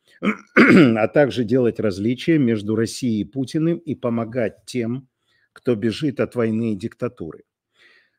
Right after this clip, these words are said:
Э, цитата. "Давайте не будем обещать невозможное, да и не будем годами что-то обсуждать. Давайте делать",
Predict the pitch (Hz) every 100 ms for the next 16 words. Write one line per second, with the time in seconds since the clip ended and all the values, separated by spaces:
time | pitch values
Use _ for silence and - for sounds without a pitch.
0 | _ 123 117 110 107 101 - 139 127 104
1 | 95 92 90 127 170 185 - 139 131 120
2 | 131 120 107 101 101 117 - 135 117 -
3 | - 113 104 120 123 147 110 95 92 87
4 | 85 107 110 117 135 127 120 104 127 120
5 | 117 95 85 - 85 87 87 - 98 85
6 | 85 85 107 120 156 208 180 139 98 90
7 | -